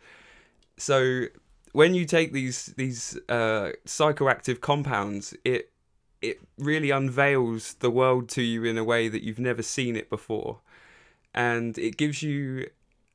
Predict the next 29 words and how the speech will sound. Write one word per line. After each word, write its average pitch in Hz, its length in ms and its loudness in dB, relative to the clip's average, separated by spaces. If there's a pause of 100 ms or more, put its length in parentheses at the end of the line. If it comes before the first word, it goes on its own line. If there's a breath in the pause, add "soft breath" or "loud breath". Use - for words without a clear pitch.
(160)
a, 135 140 -2 (120)
it, 127 260 -4 (380 loud breath)
the 143 100 0
best - 220 0
way 175 140 2
I 160 60 2
could 156 120 -4
describe 139 520 0
psychedelics 135 800 0
is 107 400 -6 (220)
as 120 340 0
a 120 120 0
magnifying 120 720 -2
glass 113 500 0
or 113 260 0
a, 110 320 -2
a - 80 0
microscope 123 680 0
for 131 80 -4
your 120 220 0
own 113 160 -2
consciousness. 110 840 -6 (720 loud breath)
And 113 500 0 (760)
that, 143 240 4 (120)
that's - 520 -2
a, 120 320 4 (800)
a 120 60 2
wonderful 151 560 2
tool 123 480 -2